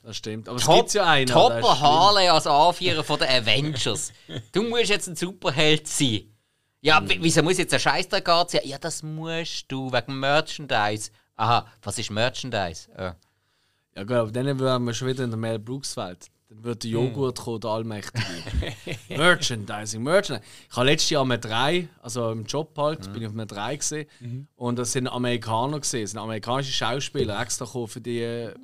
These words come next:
Speaker 1: für die Aufnahmen.
Speaker 2: Mhm.
Speaker 1: Und ich habe mein Spaceballs, das T-Shirt, also der T-Shirt,
Speaker 2: Ja.
Speaker 1: äh, Shirt angehabt. Jeder von denen schon, „Wow, love that movie!“ Und jeder von ihnen hat einfach einen Satz aus dem Film gehabt.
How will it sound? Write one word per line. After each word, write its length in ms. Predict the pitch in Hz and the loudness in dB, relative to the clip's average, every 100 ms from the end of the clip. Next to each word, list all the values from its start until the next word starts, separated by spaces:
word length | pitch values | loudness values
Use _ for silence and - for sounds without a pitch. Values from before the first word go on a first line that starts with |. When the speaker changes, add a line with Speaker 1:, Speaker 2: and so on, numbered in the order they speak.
| - _ | -20 _
Speaker 1:
für 120 | 123 | -10
die 120 | 120 | -6
Aufnahmen. 480 | 123 113 95 101 139 | -6 -8 -8 -8 -10
Speaker 2:
Mhm. 100 | 107 - _ _ _ _ | -12 -20 _ _ _ _
Speaker 1:
Und 100 | 135 | 0
ich 80 | |
habe 220 | 127 135 127 | 4 4 2
mein 140 | 127 | -2
Spaceballs, 840 | - - 143 156 - 127 107 - | -2 -2 -2 -2 -2 -4 -2 -4
das 200 | - 110 | -6 -6
T-Shirt, 500 | - 151 123 120 95 | -4 -4 -2 -2 -6
also 200 | 110 104 | -8 -10
der 140 | 98 98 | -12 -12
T-Shirt, 440 | 123 135 - 104 | -10 -6 -6 -2
Speaker 2:
Ja. 120 | 110 113 - | -2 -2 -6
Speaker 1:
äh, 320 | 123 117 120 | -4 -2 -4
Shirt 300 | - 123 117 | -4 -4 -4
angehabt. 420 | 120 120 120 95 _ _ _ _ | -4 -4 -8 -12 _ _ _ _
Jeder 600 | 117 131 170 208 226 220 | -10 4 8 10 8 6
von 100 | 202 | 2
denen 180 | 185 196 | 4 4
schon, 140 | 185 165 - - | 4 -2 -6 -4
„Wow, 420 | 330 - - - 269 | 4 6 8 6 6
love 220 | 294 285 | 6 6
that 160 | 202 247 | 4 4
movie!“ 280 | 262 262 240 | 4 2 2
Und 160 | 202 | 2
jeder 360 | 180 196 254 262 | 8 8 8 2
von 160 | - 220 | 0 0
ihnen 180 | 233 233 | 2 0
hat 80 | 190 | 2
einfach 320 | 202 220 - | 0 0 -6
einen 300 | - 160 202 | 2 4 4
Satz 360 | 220 185 185 190 | 2 2 2 0
aus 100 | 185 | -2
dem 100 | 160 | -2
Film 360 | 147 139 147 160 | -6 -4 -4 -6
gehabt. 320 | 143 98 87 | -6 -6 -8